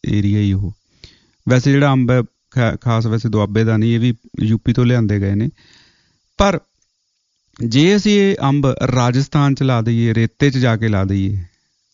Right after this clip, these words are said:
ਤਾਂ ਉੱਥੇ ਬੂਟਾ ਤਾਂ ਧੱਕੇ ਨਾਲ ਹੋ ਸਕਦਾ, ਪਰ ਉਹਨੂੰ ਅੰਗ-, ਅੰਬ ਨਹੀਂ ਲੱਗਣਗੇ ਬਹੁਤ ਜ਼ਿਆਦਾ, ਲੂ ਹੋ ਜਾਏਗਾ। ਕਈ ਫਸਲਾਂ ਨੇ, ਜਿਸ ਤਰ੍ਹਾਂ ਬਲੂਬੈਰੀ ਹੈ,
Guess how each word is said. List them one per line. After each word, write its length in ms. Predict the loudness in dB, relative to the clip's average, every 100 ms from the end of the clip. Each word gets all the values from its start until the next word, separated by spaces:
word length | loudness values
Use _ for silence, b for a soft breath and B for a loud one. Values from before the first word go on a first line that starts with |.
| _
ਤਾਂ 100 | -16 _ -4
ਉੱਥੇ 560 | -4 0 0 2 0 -4 -12 _
ਬੂਟਾ 360 | -4 -2 0 -2
ਤਾਂ 380 | 0 0 0 -2 _ _
ਧੱਕੇ 240 | -4 0
ਨਾਲ 120 | 2
ਹੋ 200 | 2 2
ਸਕਦਾ, 320 | 0 0 0 -2
ਪਰ 180 | -2
ਉਹਨੂੰ 400 | 0 2 0 -2 -6 _ _ _ _ _ _
ਅੰਗ-, 160 | -2 -2 _ -2
ਅੰਬ 200 | 2 2
ਨਹੀਂ 160 | 2 0
ਲੱਗਣਗੇ 420 | -2 -4 -4 -4
ਬਹੁਤ 240 | -2 -4
ਜ਼ਿਆਦਾ, 280 | -2 -4 -6 -8 _ _ _ 0
ਲੂ 240 | 2 2
ਹੋ 120 | 0
ਜਾਏਗਾ। 320 | -2 -4 -6 -10 _ _ _ _ _ _ _ -2
ਕਈ 280 | 2 2
ਫਸਲਾਂ 480 | 2 -2 -2 -2 -2
ਨੇ, 180 | -2 -4 -8 _ _ _ _
ਜਿਸ 160 | -4 -2
ਤਰ੍ਹਾਂ 380 | -2 0 0 -2 -2
ਬਲੂਬੈਰੀ 580 | 2 2 0 -2 -2 -2
ਹੈ, 180 | -4